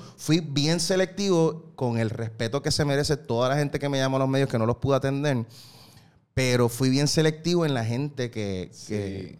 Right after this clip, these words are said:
Speaker 1: que decirle que sí por, por miedo. Primero que no, <laughs> no, no, no, no iba a sacar tiempo tampoco para,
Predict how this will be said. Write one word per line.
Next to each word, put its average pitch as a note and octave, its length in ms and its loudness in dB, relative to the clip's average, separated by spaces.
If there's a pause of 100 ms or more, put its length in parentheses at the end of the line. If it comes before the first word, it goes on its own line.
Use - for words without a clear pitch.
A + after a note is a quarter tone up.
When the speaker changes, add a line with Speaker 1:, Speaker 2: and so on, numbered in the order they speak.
Speaker 1:
que A#2+ 200 -2
decirle A#2 520 -2
que D3+ 140 0
sí E3 240 2
por, C3 240 2
por A#2 420 -6
miedo. C3 640 0 (680)
Primero C#3 280 4
que F3+ 100 0
no, D3+ 160 0
<laughs> - 40 -2
no, C3+ 340 4
no, C3 340 2
no, A#2+ 400 0
no B2+ 200 2
iba C3 120 2
a D3 40 -4
sacar D#3+ 320 -2
tiempo D3 380 -2
tampoco C3 500 0
para, G2+ 480 -2